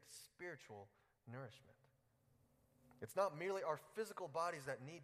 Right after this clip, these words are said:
protection, that need shelter, that need a dwelling place. But more importantly, it's our souls. Our souls need a home, and there isn't a home or a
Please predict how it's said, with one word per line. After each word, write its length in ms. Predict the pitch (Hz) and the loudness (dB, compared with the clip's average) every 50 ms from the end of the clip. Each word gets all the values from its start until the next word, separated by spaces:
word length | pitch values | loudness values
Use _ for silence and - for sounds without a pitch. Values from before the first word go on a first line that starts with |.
| 135 | -10
protection, 580 | - - 127 - - - 165 - - - 139 113 110 | -10 -10 -10 -10 -8 -8 -8 -6 -4 -6 -6 -4 -4
that 120 | 113 113 | -6 -6
need 160 | 123 143 147 131 - - - - | -6 -8 -10 -10 -10 -12 -4 -2
shelter, 400 | 151 147 135 - - 113 107 - - - - - _ _ | 0 -2 0 -2 -6 -6 -6 -6 -12 -20 -20 -20 _ _
that 140 | 113 110 - 113 120 | -6 -6 -6 -6 -6
need 260 | 139 156 151 135 120 107 - | -6 -6 -6 -6 -8 -8 -8
a 220 | - 110 110 110 | -10 -10 -10 -6
dwelling 320 | 117 117 123 120 113 107 101 - | -4 -4 -4 -4 -4 -8 -10 -12
place. 400 | - - - - - - - - - _ - - _ _ _ _ _ _ _ _ _ _ _ _ _ _ _ | -16 -18 -18 -18 -20 -20 -20 -20 -20 _ -20 -20 _ _ _ _ _ _ _ _ _ _ _ _ _ _ _
But 120 | - 107 107 | -12 -10 -8
more 120 | 139 165 | -6 -6
importantly, 340 | 151 123 - 165 156 117 110 | -8 -8 -8 -6 -6 -6 -8
it's 120 | 107 - | -8 -8
our 120 | 113 110 110 - - - | -10 -10 -10 -12 -16 -14
souls. 320 | - - - - - - - - - _ _ _ _ _ _ _ _ _ _ _ _ _ _ _ - - - - - - - - - _ _ _ _ _ _ _ _ _ - - - - - - - - - - - - - | -10 -10 -10 -10 -10 -16 -20 -20 -20 _ _ _ _ _ _ _ _ _ _ _ _ _ _ _ -20 -20 -20 -20 -20 -20 -20 -20 -20 _ _ _ _ _ _ _ _ _ -18 -18 -16 -18 -20 -20 -20 -20 -20 -20 -20 -14 -12
Our 100 | - 107 - - - | -12 -12 -10 -10 -6
souls 400 | - 151 156 151 143 135 117 104 110 98 110 | -4 -2 0 0 0 0 -2 -6 -10 -8 -6
need 240 | 117 127 127 120 | -6 -6 -4 -4
a 240 | 117 - 104 104 - | -4 -6 -6 -6 -6
home, 140 | 117 110 107 104 107 | -6 -6 -6 -6 -8
and 100 | 110 110 | -6 -4
there 120 | 120 131 135 147 | -4 -4 -4 -6
isn't 220 | 160 160 180 - | -6 -6 -4 -2
a 120 | 139 135 120 | -2 -2 -2
home 460 | 104 131 147 160 170 170 175 175 175 170 - - - - - _ | -2 -2 0 2 2 2 0 -2 -4 -10 -14 -20 -20 -20 -8 _
or 180 | 123 113 110 | 0 0 0
a 80 | 104 101 | 0 -2